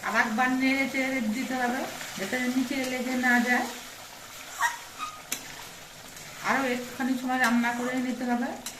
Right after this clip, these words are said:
কারণ এই ঝোলগুলো সম্পূর্ণ শুকিয়ে ফেলতে হবে, একেবারে গা মাখা গা মাখা হবে, এরকম অবস্থায় রাখতে হবে। দেখুন, রান্না করতে করতে ঝোলটা কিন্তু অনেকটা গ্রেভি গ্রেভি হয়ে গেছে।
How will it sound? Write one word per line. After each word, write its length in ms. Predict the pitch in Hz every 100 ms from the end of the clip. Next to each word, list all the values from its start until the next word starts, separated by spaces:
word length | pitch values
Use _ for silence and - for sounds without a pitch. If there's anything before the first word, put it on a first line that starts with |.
| - -
কারণ 200 | 220 240 240
এই 60 | 220 196
ঝোলগুলো 480 | 233 240 233 247 254 -
সম্পূর্ণ 420 | 247 233 233 233 240 247 247
শুকিয়ে 300 | 220 240 247
ফেলতে 240 | 240 226 240 240
হবে, 200 | 233 262 349 - - -
একেবারে 240 | 220 247 247 220
গা 100 | 220 233
মাখা 200 | 226 247 226
গা 80 | 233 240
মাখা 180 | 233 226
হবে, 180 | 226 277 - - - -
এরকম 280 | 226 220 226 220
অবস্থায় 400 | 226 226 262 262
রাখতে 260 | 202 - 202 170
হবে। 180 | 151 151 - - - - - - - - - - - - - - - - - - - - - - - - - - - - - - - - - - - 190
দেখুন, 220 | 254 277 277
রান্না 260 | 262 285 294
করতে 220 | 320 - 320
করতে 220 | 311 - 302 240
ঝোলটা 280 | 247 247 277
কিন্তু 160 | 285 285 254
অনেকটা 280 | 262 254 285 220
গ্রেভি 280 | 262 262 269
গ্রেভি 220 | 277 269 277
হয়ে 180 | 269 262 262
গেছে। 320 | 262 247 285